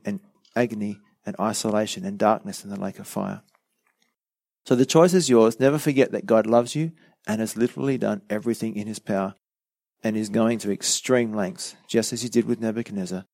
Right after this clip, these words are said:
to deliver you from eternal damnation. The choice of where you spend eternity is yours alone. So, Father, I just pray,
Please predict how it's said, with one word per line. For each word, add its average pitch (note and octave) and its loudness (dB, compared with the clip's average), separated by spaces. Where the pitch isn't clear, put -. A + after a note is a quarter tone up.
to A2+ -4
deliver B2 4
you G2+ 0
from G2+ -4
eternal G#2+ -4
damnation. G2 -8
The G2+ -4
choice B2+ 4
of C3+ 2
where A#2+ 6
you A2 0
spend G#2 -4
eternity A2+ -10
is - -14
yours G2+ -4
alone. F#2+ -10
So, A#2 -2
Father, C#3+ 8
I C3+ 6
just - -8
pray, D3+ 4